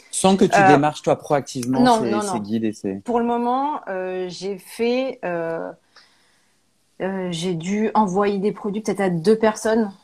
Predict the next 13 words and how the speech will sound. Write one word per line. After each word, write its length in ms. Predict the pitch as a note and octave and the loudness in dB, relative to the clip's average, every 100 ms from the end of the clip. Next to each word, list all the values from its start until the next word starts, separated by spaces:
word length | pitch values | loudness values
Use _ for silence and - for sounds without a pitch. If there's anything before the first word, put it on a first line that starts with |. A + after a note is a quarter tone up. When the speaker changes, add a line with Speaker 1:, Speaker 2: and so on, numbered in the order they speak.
| _ | _
Speaker 2:
en 140 | F#3 F#3+ | -4 -2
deux 280 | F#3 G3 G#3 | 0 0 -2
ans, 160 | A3 _ _ _ _ - | -4 _ _ _ _ -6
mais, 380 | F3 F3 E3+ E3+ | -2 2 2 4
euh, 920 | E3+ E3 E3 E3 D#3+ D#3+ D#3+ D#3+ F3+ - - | 4 4 4 2 2 0 -2 -2 -4 -8 -8
mais, 520 | F3 E3+ E3+ E3+ E3 E3 | -4 -2 -2 0 0 0
euh, 180 | E3 | -2
ça 320 | E3 - F3+ E3 | -4 -4 -2 0
m'a 200 | E3+ E3+ | 0 -2
jamais 480 | D#3+ F3 F3+ F3+ F3+ | -2 0 0 -2 -6
rapporté 460 | E3+ E3 D#3+ - | -8 -10 -12 -8
beaucoup 320 | D#3+ E3 - | -8 -8 -8
d'abonnés. 360 | E3+ D#3 D#3 | -6 -4 -6